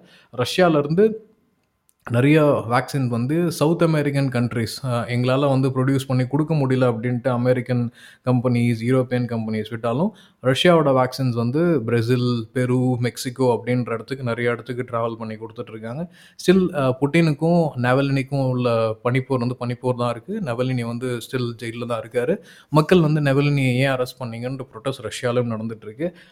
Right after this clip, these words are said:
அப்படியே மிடில் ஈஸ்ட் போயிட்டா, எதுக்கு எடுத்தாலும் வாய்தா வாங்குறதுக்கு ஒரு நாடு தேவை. அந்த நாடு வந்து ஈராக். அடுத்தது வந்து ஈரான் அந்த கேட்டகரியில கொண்டு வராங்க. இதை விட முக்கியமா போப், ஆ,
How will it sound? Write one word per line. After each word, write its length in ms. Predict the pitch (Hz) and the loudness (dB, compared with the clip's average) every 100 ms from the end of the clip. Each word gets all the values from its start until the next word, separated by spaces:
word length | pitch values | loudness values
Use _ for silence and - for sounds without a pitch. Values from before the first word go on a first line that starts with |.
| - | -6
அப்படியே 320 | 120 139 175 | -2 2 4
மிடில் 260 | 147 165 | 4 2
ஈஸ்ட் 280 | 165 - 131 | 2 -2 -8
போயிட்டா, 300 | 131 131 156 180 127 - | -6 -2 0 0 -2 -6
எதுக்கு 280 | 131 147 165 | -4 0 0
எடுத்தாலும் 420 | 151 156 160 160 | -2 -2 0 0
வாய்தா 280 | 135 143 143 135 | 0 0 -2 0
வாங்குறதுக்கு 580 | 131 127 127 127 131 | 0 0 -4 -6 -4
ஒரு 120 | 131 120 | -2 -2
நாடு 340 | 113 127 127 | 0 0 0
தேவை. 280 | 120 110 127 - | -2 -2 -4 -8
அந்த 160 | 110 110 | -8 -4
நாடு 280 | 117 131 123 | -2 0 -2
வந்து 200 | 120 117 | -2 -4
ஈராக். 400 | 120 123 156 170 - _ - _ - | -4 0 0 -2 -12 _ -20 _ -6
அடுத்தது 300 | 120 131 131 | -4 0 0
வந்து 200 | 123 131 | 0 2
ஈரான் 280 | 127 139 131 | 2 2 0
அந்த 180 | 117 107 | -2 -2
கேட்டகரியில 520 | 120 117 117 117 107 | -2 -2 -4 -4 -4
கொண்டு 220 | 113 113 | -4 -2
வராங்க. 400 | 113 101 113 143 - | -2 -2 -2 -4 -2
இதை 180 | 123 131 | 2 2
விட 160 | 156 | 4
முக்கியமா 420 | 147 131 127 143 214 - - - _ | 2 0 -4 -4 -4 -6 -20 -20 _
போப், 240 | 185 190 - - - _ _ - | 6 8 6 -10 -20 _ _ -8
ஆ, 100 | 120 | -4